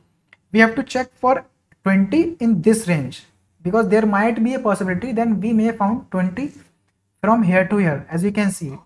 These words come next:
we have twenty here, so we have to check again for this range. We do not have to break, we have to check again for this range, that is there any possibility,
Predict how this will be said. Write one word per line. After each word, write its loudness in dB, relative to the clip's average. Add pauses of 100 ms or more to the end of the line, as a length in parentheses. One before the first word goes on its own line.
(120)
we -4
have -2 (100)
twenty 0
here, -2
so -6
we -2
have 0
to -8
check -4
again 0 (480)
for 4
this 2
range. 0
We 0
do 4
not 2
have -4
to -2
break, 0 (440)
we 0
have 0
to -6
check -4
again -2
for 0
this 0
range, -4
that -4 (460)
is 0
there 4
any 0
possibility, -2